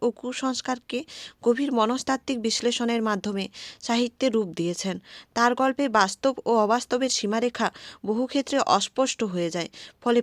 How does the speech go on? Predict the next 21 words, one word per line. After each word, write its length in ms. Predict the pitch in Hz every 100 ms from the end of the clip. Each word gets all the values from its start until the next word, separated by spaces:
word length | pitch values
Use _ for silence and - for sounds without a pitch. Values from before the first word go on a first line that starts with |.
| 196
পাঠকের 400 | 196 247 269 262
মনে 160 | 254 240 226
সৃষ্টি 320 | 196 196 247 247
হয় 160 | 208 170 - - - 208
এক 80 | - -
অদ্ভুত 300 | 208 190 269 - -
আতঙ্ক, 360 | 175 233 226 196 165 180 _ - _ -
রহস্য 380 | 202 247 269 - 262
এবং 140 | 208 220 190
ভয়ের 240 | 190 202 -
আবহ। 220 | 165 170 175 165 - - - - _ _ _
হলুদ 260 | 233 233 277 -
পোড়া 200 | 285 269
গল্পটি 420 | 226 202 233 240 202 - _ -
এই 80 | 254 247
দিক 100 | 269 -
থেকে 180 | 254 233 226
তার 100 | 214 202
অন্যতম 380 | 226 247 254 254 190
উল্লেখযোগ্য 500 | 185 196 202 196 190 220
সৃষ্টি। 360 | - 175 - 170